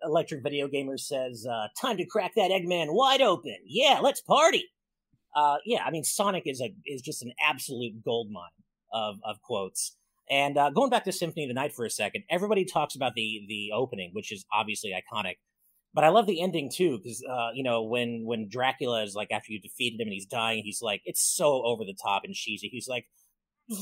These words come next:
"Farewell, my son!" And then Alucard's like, uh, f-, you know, "Farewell, father. Believe it or not, I will miss you." And it's just so badly delivered, but it's also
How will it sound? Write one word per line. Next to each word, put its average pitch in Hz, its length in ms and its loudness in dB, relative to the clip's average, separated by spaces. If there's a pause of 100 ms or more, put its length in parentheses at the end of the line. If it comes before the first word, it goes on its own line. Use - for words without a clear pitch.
"Farewell, 320 540 10
my 247 160 6
son!" 185 520 4 (320)
And 143 100 2
then 156 80 2
Alucard's 143 600 4
like, 127 260 2 (500)
uh, 117 360 4
f-, - 60 -6 (220)
you 123 180 -10
know, 107 60 -6 (120)
"Farewell, 131 500 0
father. 107 420 -2 (140)
Believe 135 360 -4
it 127 100 -2
or 117 120 -4
not, 104 300 -4 (280)
I 104 160 -8
will 104 140 -6
miss 101 260 -8
you." 85 200 -16 (260)
And 127 120 0
it's 131 120 -6
just - 400 -2
so 156 300 -4 (160)
badly 151 400 2
delivered, 151 580 -2 (160)
but 156 100 0
it's 156 120 -6
also 160 520 4